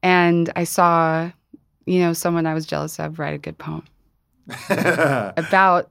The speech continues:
Speaker 1: what I perceived to be a transgression to me. And, um,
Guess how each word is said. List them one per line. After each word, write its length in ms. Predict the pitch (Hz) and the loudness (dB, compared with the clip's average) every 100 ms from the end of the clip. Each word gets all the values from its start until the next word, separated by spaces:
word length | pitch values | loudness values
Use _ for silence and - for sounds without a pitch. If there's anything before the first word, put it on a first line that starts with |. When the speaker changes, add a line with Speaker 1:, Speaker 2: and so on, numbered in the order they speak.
| - | -14
Speaker 1:
what 260 | 165 160 180 | -8 -2 2
I 200 | 185 208 | 2 2
perceived 540 | 214 190 - 160 156 165 | 0 -6 -4 -2 -2 -4
to 80 | 170 | -4
be 120 | 165 | -2
a 60 | 160 | -2
transgression 640 | - 160 160 156 - 156 147 | -2 -4 -4 -6 -4 -8 -6
to 100 | 156 | -4
me. 300 | 151 - - - | -4 -6 -12 -4
And, 380 | 175 170 165 165 - | 0 2 0 -4 -2
um, 440 | 175 170 151 151 | 0 2 0 -4